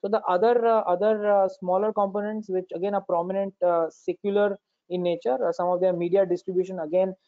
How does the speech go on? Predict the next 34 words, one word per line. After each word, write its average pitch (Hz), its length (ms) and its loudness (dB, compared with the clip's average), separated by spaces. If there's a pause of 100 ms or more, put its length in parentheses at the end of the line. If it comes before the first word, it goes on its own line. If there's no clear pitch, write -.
(160)
Netflix 190 520 -2
is 208 120 -2
one 165 340 -2
area 190 320 2
which 175 140 -2
is 170 80 -10
completely 190 540 -4
taking 185 260 -4
away 180 160 0
market 175 380 -4
share 180 280 2
from, 165 340 -2 (380)
from 165 200 -2
the 180 180 0
traditional, 185 760 0
uh, 160 180 2 (120)
T 196 160 -4
V 208 140 0
oriented, 180 580 2
uh, 156 340 4
T 180 120 -8
V 190 180 -2
or 175 320 2
other 175 160 2
medium 175 520 -4
oriented, 165 440 -2 (380)
uh, 147 600 2
entertainment 170 560 -2
avenues. 160 480 -6
Uh, 147 120 0
so 156 120 -8
we 156 160 -6
own, 170 300 -2
uh, 151 200 0